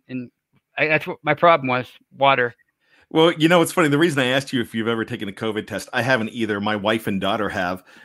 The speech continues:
Speaker 2: and they said it's, uh, it's pretty brutal going up your nose like that.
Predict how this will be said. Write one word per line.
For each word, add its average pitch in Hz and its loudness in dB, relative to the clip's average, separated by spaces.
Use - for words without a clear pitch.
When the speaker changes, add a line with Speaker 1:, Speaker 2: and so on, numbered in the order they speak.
Speaker 2:
and 104 -2
they 120 2
said 120 2
it's, 107 -2
uh, 117 4
it's 120 -4
pretty 254 2
brutal 156 8
going 117 4
up 117 0
your 113 4
nose 131 6
like 107 4
that. 98 2